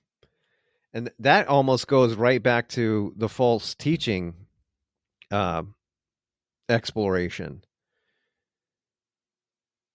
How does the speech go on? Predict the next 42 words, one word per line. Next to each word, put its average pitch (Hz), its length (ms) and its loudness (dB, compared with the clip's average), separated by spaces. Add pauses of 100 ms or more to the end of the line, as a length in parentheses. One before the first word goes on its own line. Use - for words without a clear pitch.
(680)
And 127 160 4
I, 120 180 2
I 123 120 4
think 151 220 0
that's 127 240 4
what 123 120 4
I 110 60 6
was 107 120 0
kinda 151 340 2
trying 113 280 0
to 104 60 -2
say 110 260 2
with, 107 200 0
like, 104 220 0
trying 110 340 -2
to 104 60 -2
look 110 200 0
at 98 100 -2
people's 101 360 -6
motives 104 520 2
and 87 140 -8
stuff, - 440 -4 (140)
where, 95 480 0 (960)
like, 107 140 -2
that's 160 240 2
one 156 140 0
of 127 120 0
the 127 60 -2
things 117 200 -2
I 131 200 4
always 117 220 4
kind 110 200 -2
of 95 80 -4
fall 107 280 0
back 117 380 0
on, 92 400 -2
just 117 280 0
in 104 100 -4
terms 107 400 -6
of, 90 420 -6 (2000)
um, 90 460 -4
I, 113 100 0